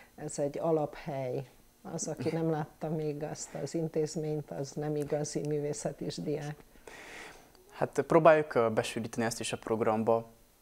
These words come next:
Speaker 2: ö, két, ö, helyszín közötti, ö, sétálás alatt, viszont jelenleg, jelenlegi programunk szerint nem nagyon fér bele az, hogy egyéb helyre is elvigyük őket, de ami útba esik, azt természetesen megmutatjuk és elmondjuk.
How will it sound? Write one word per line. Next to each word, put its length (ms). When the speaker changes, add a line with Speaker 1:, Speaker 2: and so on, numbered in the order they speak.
Speaker 2:
ö, 240
két, 340
ö, 40
helyszín 520
közötti, 800
ö, 360
sétálás 760
alatt, 420
viszont 640
jelenleg, 760
jelenlegi 480
programunk 540
szerint 360
nem 140
nagyon 300
fér 260
bele 200
az, 200
hogy 220
egyéb 300
helyre 220
is 140
elvigyük 420
őket, 420
de 120
ami 180
útba 300
esik, 240
azt 140
természetesen 520
megmutatjuk 640
és 160
elmondjuk. 640